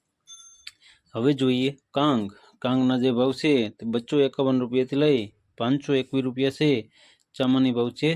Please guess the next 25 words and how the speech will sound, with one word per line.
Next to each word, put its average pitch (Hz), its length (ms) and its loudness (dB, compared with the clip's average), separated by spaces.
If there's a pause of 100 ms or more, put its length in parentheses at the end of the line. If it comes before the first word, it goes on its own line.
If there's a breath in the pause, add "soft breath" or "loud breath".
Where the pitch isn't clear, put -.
(240)
ચારસો 123 360 -2
એકાસી 131 440 -2
રૂપિયા. 104 420 -8 (1800 soft breath)
હવે 123 220 0
જોઈએ 131 420 0 (180)
વટાણા. 110 640 -2 (260 soft breath)
વટાણાના 135 520 0
જે 135 120 0
ભાવ 127 220 0
છે, 151 200 0 (380)
પાંચસો 131 360 -4
એક 127 200 -2
રૂપિયાથી 131 380 -4
લઈ 143 240 2 (520 loud breath)
એકવીસો 135 440 -4
એકસઠ 131 380 -2
રૂપિયા 127 260 -2
છે. 127 400 -2 (160)
ચમાને 131 380 -2
ભાવ 123 200 0
છે 160 180 -4 (240)
એક 127 160 -12
હજાર 123 220 0
એકસઠ 156 360 -4
રૂપિયા. - 360 -12